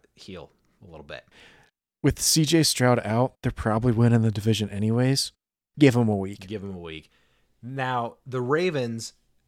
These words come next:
Speaker 1: quite literally just pounded the Jags into the dirt. It, they had two hundred and fifty-one rushing yards, twenty-three to seven.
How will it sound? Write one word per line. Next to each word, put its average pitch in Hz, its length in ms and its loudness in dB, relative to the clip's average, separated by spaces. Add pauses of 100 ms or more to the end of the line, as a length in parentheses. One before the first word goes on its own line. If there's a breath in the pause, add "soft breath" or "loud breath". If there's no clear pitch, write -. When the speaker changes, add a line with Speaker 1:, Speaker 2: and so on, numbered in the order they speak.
(280)
Speaker 1:
quite 214 300 -2
literally 113 560 -4 (280)
just 120 340 -6 (560)
pounded 120 380 -6
the 107 60 -14
Jags 95 600 -8 (100)
into 117 180 -12
the 95 80 -16
dirt. 101 400 -8
It, 123 200 -10
they 135 100 -4
had 151 180 -6
two - 160 -6
hundred 185 220 -2
and 107 100 -12
fifty-one 113 600 -8
rushing 95 360 -10
yards, 120 520 -10 (400)
twenty-three 139 560 -8
to 120 80 -8
seven. 113 480 -6